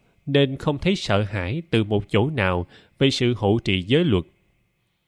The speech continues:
Này Kassapa, như một sát đế lỵ đã làm lễ quán đảnh, đã hàng phục kẻ thù địch, không còn thấy sợ hãi chỗ nào về sự thù địch. Cũng vậy, này Kassapa, tỷ kheo ấy nhờ giới luật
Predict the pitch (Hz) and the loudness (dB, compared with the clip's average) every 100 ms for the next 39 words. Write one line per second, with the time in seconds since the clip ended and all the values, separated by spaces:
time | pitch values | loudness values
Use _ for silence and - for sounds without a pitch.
0 | _ - 120 113 110 160 - 131 123 123 | _ -6 0 0 0 -4 -2 -2 0 0
1 | 120 120 _ _ _ 175 180 117 - 190 | -2 -8 _ _ _ 0 2 2 0 -4
2 | - 175 190 113 95 98 113 120 110 92 | 0 2 2 2 0 0 -2 -2 -2 -4
3 | 92 90 107 151 170 139 - 147 170 _ | -2 -2 0 -2 0 -2 -4 -10 -12 _
4 | _ - 139 117 117 110 117 110 - 110 | _ -2 -2 0 -4 -2 -2 -2 -2 -2
5 | - 101 95 95 - _ _ _ _ - | 0 -2 0 -2 -4 _ _ _ _ -2
6 | 202 147 117 131 202 - 107 110 104 110 | -2 0 -2 0 -2 0 -2 0 -2 -2
7 | - 107 147 107 90 85 101 92 87 104 | 0 -2 -2 -2 -4 -2 0 0 0 -4
8 | 98 104 92 92 - _ _ _ _ _ | -2 -2 0 -2 -4 _ _ _ _ _
9 | _ _ _ _ - 156 151 90 87 95 | _ _ _ _ 0 0 0 -2 -4 -8
10 | _ _ _ - 113 104 98 165 156 131 | _ _ _ -8 -2 0 0 -4 -4 -6
11 | 127 120 120 117 _ _ _ 139 151 160 | -2 -2 -4 -8 _ _ _ 0 2 0
12 | 151 143 165 220 - _ 117 117 117 131 | 0 -2 -2 -4 -10 _ 0 2 2 2
13 | 180 117 | 2 0